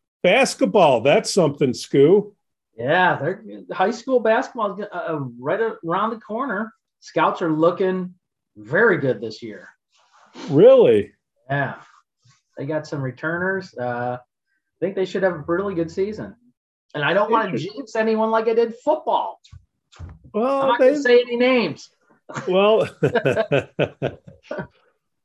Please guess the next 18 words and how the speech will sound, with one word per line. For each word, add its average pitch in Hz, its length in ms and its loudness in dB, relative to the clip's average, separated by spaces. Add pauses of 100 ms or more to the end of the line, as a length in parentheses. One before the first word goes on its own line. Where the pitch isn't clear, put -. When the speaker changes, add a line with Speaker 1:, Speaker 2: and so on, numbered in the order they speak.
(140)
Speaker 1:
well, 214 340 6
the, 214 240 8
you 214 80 4
know, 170 180 4
the 165 60 4
first 226 360 4
game 220 200 2
was 202 200 2
rough, 269 420 2
but, 165 320 2
uh, 165 540 4
Scouts, 254 600 0
man, 139 460 2
they, 214 420 6
uh, 147 360 4 (840)
Leo 196 400 8
Scheidler, 160 760 2
holy 170 800 0